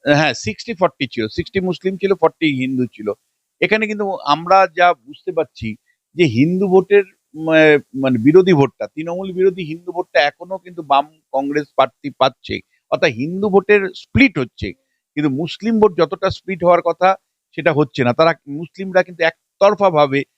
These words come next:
হিন-, মানে তৃণমূল কংগ্রেসকেই ভোট দিচ্ছে, কিন্তু হিন্দু ভোটের স্প্লিটটা কিন্তু এখানেও আমি স্থান বিশেষ কিন্তু পরিষ্কার দেখতে পাচ্ছি।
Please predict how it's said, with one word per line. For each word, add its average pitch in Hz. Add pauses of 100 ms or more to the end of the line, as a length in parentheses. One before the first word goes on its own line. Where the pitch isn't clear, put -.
(260)
হিন-, 147
মানে 143 (180)
তৃণমূল 190
কংগ্রেসকেই 185
ভোট 123
দিচ্ছে, 113 (340)
কিন্তু 196
হিন্দু 175
ভোটের 190
স্প্লিটটা 190
কিন্তু 170
এখানেও 180
আমি 165
স্থান 147
বিশেষ 151
কিন্তু 160
পরিষ্কার 143
দেখতে 120
পাচ্ছি। 104